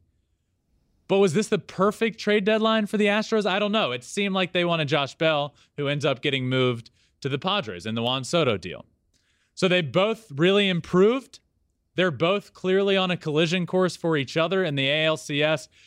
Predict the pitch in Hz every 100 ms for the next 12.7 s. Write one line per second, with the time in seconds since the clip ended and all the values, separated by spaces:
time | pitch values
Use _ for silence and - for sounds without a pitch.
0 | _ _ - 214 240 - 254 233 208 180
1 | 175 160 - 131 117 151 170 - 165 -
2 | 165 143 127 123 120 117 110 110 _ 147
3 | - 156 139 143 - 117 113 104 101 92
4 | - 82 76 - _ _ _ _ _ 151
5 | - 185 202 185 170 147 139 127 - _
6 | - 135 - - 135 120 110 98 87 80
7 | 151 170 175 214 202 - 190 170 175 156
8 | 113 - - 196 143 113 101 107 104 127
9 | - _ _ _ _ _ _ 101 104 -
10 | - - 90 - 92 78 78 - - _
11 | _ - 214 214 202 202 185 185 175 -
12 | 175 151 135 - 160 107 95